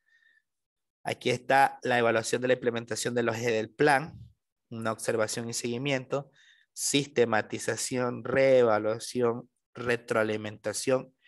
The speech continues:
comunicación y difusión de los resultados. ¿Cómo se va a realizar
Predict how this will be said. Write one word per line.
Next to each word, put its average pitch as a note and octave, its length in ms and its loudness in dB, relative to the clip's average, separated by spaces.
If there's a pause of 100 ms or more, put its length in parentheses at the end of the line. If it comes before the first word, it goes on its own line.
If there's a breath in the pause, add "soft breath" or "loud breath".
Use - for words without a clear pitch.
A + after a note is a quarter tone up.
(240 soft breath)
comunicación A#2+ 840 0
y A#2+ 120 -6
difusión A2 480 -6
de G#2+ 100 -2
los G#2 160 -4
resultados. F#2+ 640 -6 (960)
¿Cómo B2 220 0
se B2+ 160 4
va A#2+ 80 6
a A#2 40 6
realizar A#2+ 640 2